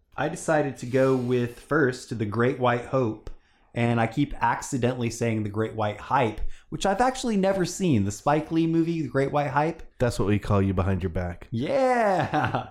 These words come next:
Speaker 1: <laughs> 'cause I am pretty hype. This is from nineteen seventy, uh, directed by Martin Ritt. It's got a forty-three percent on Rotten Tomatoes.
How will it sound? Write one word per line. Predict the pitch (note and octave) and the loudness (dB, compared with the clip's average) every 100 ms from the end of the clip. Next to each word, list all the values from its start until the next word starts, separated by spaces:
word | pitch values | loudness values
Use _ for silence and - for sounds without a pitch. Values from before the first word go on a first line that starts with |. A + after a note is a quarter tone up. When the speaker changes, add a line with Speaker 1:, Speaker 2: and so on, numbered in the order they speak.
| - | -16
Speaker 1:
<laughs> | - - | -20 -6
'cause | C#3+ | 0
I | C#3 | 2
am | C#3+ C#3 | 4 2
pretty | C3 B2+ G#2+ | 2 0 0
hype. | G#2+ F#2+ F#2 - - - _ - | 0 -2 -2 -4 -4 -6 _ -14
This | D#3 | -12
is | - | -6
from | F#3+ | -2
nineteen | F3 E3+ E3 D#3 | 0 0 0 -2
seventy, | - C#3 D3+ D#3 D#3+ D#3 - | 0 2 2 0 -2 -6 -6
uh, | B2 B2 B2 | 0 2 2
directed | A#2+ A#2+ C#3 D#3 B2 | 0 0 0 0 0
by | A#2 | 2
Martin | G#2+ A#2+ B2+ G#2 F#2 | 2 2 2 -2 -2
Ritt. | G2+ A2+ G2+ | -2 -2 -4
It's | - - | -12 -12
got | - A2+ | -8 -8
a | |
forty-three | - B2 B2 G#2+ A#2+ B2 | -4 0 0 -2 -2 -4
percent | B2 A2 A#2+ A#2+ | -4 -6 -2 -2
on | A#2+ A2+ | -2 -2
Rotten | A2+ G#2+ | -2 -4
Tomatoes. | - A#2 C3 D3 D3+ | -4 0 2 2 0